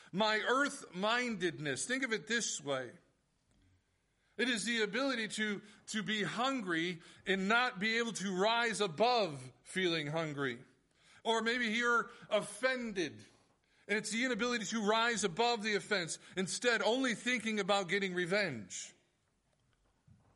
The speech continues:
Of feeling anxious and only wanting to have more control. He's saying, "I'm so earth-minded."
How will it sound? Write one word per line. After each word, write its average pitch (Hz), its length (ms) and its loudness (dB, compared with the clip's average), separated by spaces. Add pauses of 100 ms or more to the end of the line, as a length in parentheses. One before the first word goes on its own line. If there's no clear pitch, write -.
(340)
Of 220 160 0
feeling 240 380 0
anxious 220 500 0
and 208 140 0
only 240 400 0 (200)
wanting 226 360 2
to 202 80 4
have 208 240 2
more 233 280 6
control. 208 600 0
He's 175 180 -2
saying, 214 240 2
"I'm 196 160 2
so 269 480 4
earth-minded." 240 1600 0